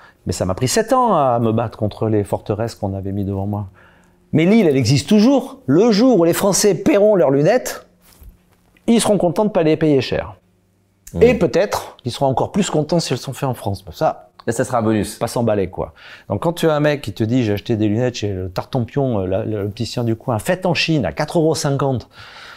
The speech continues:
Speaker 1: et que le mec, il te la vend trois cents euros, ils sont contents avec ça. Qu'est-ce que tu veux que je te dise ? Moi, je dis, « Bah, c'est terrible. » Mais ils ont raison, c'est les clients. Moi, je dis rien. Mais je pense qu'un jour, j'aurai raison. Peut-être je serai mort, hein. <laughs> Mais je, l'île, elle, elle est toujours là-bas.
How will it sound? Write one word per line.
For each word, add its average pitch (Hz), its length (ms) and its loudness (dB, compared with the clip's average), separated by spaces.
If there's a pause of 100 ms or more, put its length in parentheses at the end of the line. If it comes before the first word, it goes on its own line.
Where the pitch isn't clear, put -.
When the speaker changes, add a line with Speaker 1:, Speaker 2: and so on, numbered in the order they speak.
(300)
Speaker 1:
et 110 100 -2
que - 140 -4
le 123 300 4
mec, 139 200 2
il 113 80 0
te - 80 -4
la 110 60 0
vend 107 140 -2
trois 104 180 -6
cents 110 200 -2
euros, 147 200 2
ils 240 60 0
sont 196 120 -2
contents 151 240 -4
avec 127 140 -2
ça. 120 180 -4
Qu'est-ce - 120 -14
que - 20 -14
tu 117 60 -6
veux - 20 -2
que - 60 -10
je - 40 -20
te 123 60 -2
dise ? 95 320 -4
Moi, 98 220 -8
je 90 60 -10
dis, « 95 120 -8
Bah, 92 220 -10
c'est - 160 -20
terrible. » 175 300 -2
Mais 359 200 4
ils 302 100 4
ont - 40 2
raison, 302 260 2
c'est - 120 -2
les 113 80 2
clients. 117 280 -4
Moi, 101 120 -14
je - 40 -20
dis 110 100 -8
rien. 214 200 -8 (720)
Mais 170 140 2
je 190 80 2
pense 226 240 0
qu'un 170 120 2
jour, 185 460 0 (360)
j'aurai 127 280 -2
raison. 104 240 0
Peut-être - 240 -4
je - 60 -4
serai 113 120 0
mort, 131 240 2
hein. 139 180 -4 (380)
<laughs> - 680 -2
Mais 95 540 0
je, 110 120 -6
l'île, 170 220 4
elle, 123 160 4
elle 113 120 2
est 107 40 -4
toujours 110 300 -4
là-bas. 92 240 -4